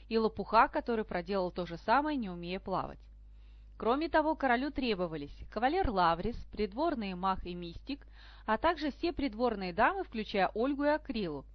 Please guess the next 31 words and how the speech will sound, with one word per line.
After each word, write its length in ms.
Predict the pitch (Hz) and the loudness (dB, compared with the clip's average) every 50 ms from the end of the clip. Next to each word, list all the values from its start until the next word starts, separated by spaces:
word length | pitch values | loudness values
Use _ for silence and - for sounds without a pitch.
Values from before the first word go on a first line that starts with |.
| - - - - - | -20 -20 -20 -20 -4
в 40 | - | -2
каком 320 | 208 196 - 262 247 220 | -2 0 2 2 2 2
бы 100 | 202 196 | 0 -2
состоянии 680 | - 196 185 - - 185 175 180 190 240 285 302 311 302 | -4 -6 -6 -6 -6 -4 -2 0 0 0 0 0 0 0
утопленница 720 | 262 220 - - 180 - 185 175 180 190 180 - - 214 | -2 -2 -2 -2 -2 -2 -4 -6 -8 -8 -8 -8 -8 -6
ни 140 | 220 226 | -6 -6
была. 360 | 214 226 247 233 196 147 - - - - - - - - - - - - - - - - - | -4 -2 0 0 0 -2 -2 -6 -14 -20 -20 -20 -20 -20 -20 -20 -20 -20 -20 -20 -20 -4 -2
Затем 380 | 185 214 220 - 349 392 370 - | 0 0 0 0 -2 -2 -2 -2
изучил 540 | 247 233 190 240 240 - - 311 277 233 196 | -6 -4 -4 -6 -6 -4 -4 -2 -2 -2 0
злосчастную 640 | 190 208 220 - - - 277 285 - - 226 208 | -2 -2 -2 -2 0 0 0 0 0 -4 -6 -6
бумажку 480 | 175 196 196 202 208 202 - - - 190 | -6 -6 -4 -2 -2 -2 -4 -6 -8 -4
на 160 | 185 175 170 | -4 -4 -4
глаз, 280 | 156 165 160 160 180 190 - - - | 0 0 2 2 2 0 -4 -8 -4
на 140 | 254 285 | -4 -2
нюх 340 | 277 220 196 196 208 - - | -2 -2 -4 -6 -6 -8 -10
и 140 | - 196 - | -12 -12 -10
чуть 240 | - - 285 - - | -6 -6 -6 -4 -4
ли 80 | 262 | -4
не 120 | 247 262 262 | -4 -4 -2
на 160 | 262 277 285 | 0 -2 -2
вкус, 340 | - - - - 190 156 - - - - - - - - - - - - - - | -2 -6 -10 -10 -10 -10 -10 -14 -18 -20 -20 -20 -20 -20 -20 -20 -20 -18 -4 -2
после 280 | 269 294 - 294 285 | -2 -2 0 -2 -4
чего 260 | - - 302 320 359 | -4 -2 -2 0 0
вручил 340 | 330 302 262 - - 294 311 | 0 -2 -4 -4 -4 -4 -2
почтенному 640 | 294 - 226 - - - - 277 269 254 233 208 202 | 0 0 -2 -2 -2 -4 -4 -2 -2 -2 -2 -2 -4
мэтру 400 | 214 254 320 392 - - 214 180 | -2 -2 -2 -2 -2 -4 -4 -4
для 180 | 165 180 202 208 | 0 0 0 2
более 300 | 202 240 233 214 202 196 | 2 0 0 0 0 -2
пристального 600 | - 226 233 180 - - 190 185 190 190 190 190 | -4 -6 -8 -8 -6 -6 -6 -4 -2 -2 -2 -2
магического 640 | 208 226 226 214 202 - 185 180 - - 254 269 277 | -2 -4 -4 -6 -8 -10 -10 -12 -8 -6 -6 -4 -4
исследования. 640 | 269 - - 160 143 139 143 147 147 147 139 135 | -6 -6 -6 -6 -6 -6 -8 -12 -12 -12 -14 -14